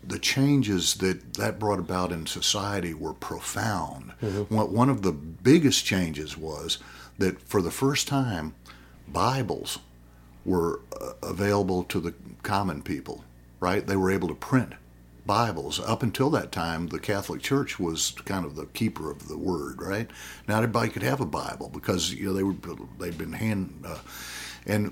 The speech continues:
Speaker 1: that brought about the Protestant Reformation, you know, for better or worse,
Speaker 2: That's
Speaker 1: right?
Speaker 2: right.
Speaker 1: So, uh, and, but that, that was,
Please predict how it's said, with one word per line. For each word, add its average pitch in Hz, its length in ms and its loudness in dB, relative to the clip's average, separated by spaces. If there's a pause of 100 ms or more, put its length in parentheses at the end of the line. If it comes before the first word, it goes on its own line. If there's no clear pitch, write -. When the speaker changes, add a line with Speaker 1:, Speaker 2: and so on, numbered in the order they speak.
Speaker 1:
that 101 260 -2 (140)
brought 104 200 4
about 90 260 2
the 95 60 -8
Protestant 92 520 -2
Reformation, 110 680 -2 (220)
you 92 60 -8
know, 90 120 0
for 87 140 -2
better 107 280 6
or 107 100 8
worse, 123 420 2
Speaker 2:
That's - 260 -6
Speaker 1:
right? 104 180 6
Speaker 2:
right. 131 80 -2 (340)
Speaker 1:
So, 107 320 8 (100)
uh, 95 400 2
and, 101 260 0
but - 160 4
that, 104 380 -2
that 107 200 0
was, 101 240 -4